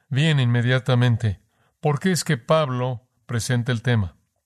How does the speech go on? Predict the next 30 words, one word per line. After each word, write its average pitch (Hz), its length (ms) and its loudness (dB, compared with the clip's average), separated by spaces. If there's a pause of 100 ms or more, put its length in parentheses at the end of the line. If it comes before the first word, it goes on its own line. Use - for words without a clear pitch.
(160)
Es 139 200 0
algo 165 240 2
muy 175 180 2
simple 160 400 2
que 120 80 0
entender. 131 500 4
Observe 123 480 2
los 120 160 2
versículos 117 680 0
uno 120 160 6
y 123 60 4
dos. 113 420 -2 (560)
Pero 147 180 -2
con 160 160 0
respecto 196 460 0
a 170 60 2
la 151 80 2
venida 156 340 2
de 127 120 2
nuestro 120 380 2
Señor 123 320 2
Jesucristo 120 600 2
y 156 60 4
nuestra 123 320 2
reunión 117 360 4
con 120 220 2
Él, 143 260 2 (400)
os 131 160 -2
rogamos, 139 600 0
hermanos, 113 560 0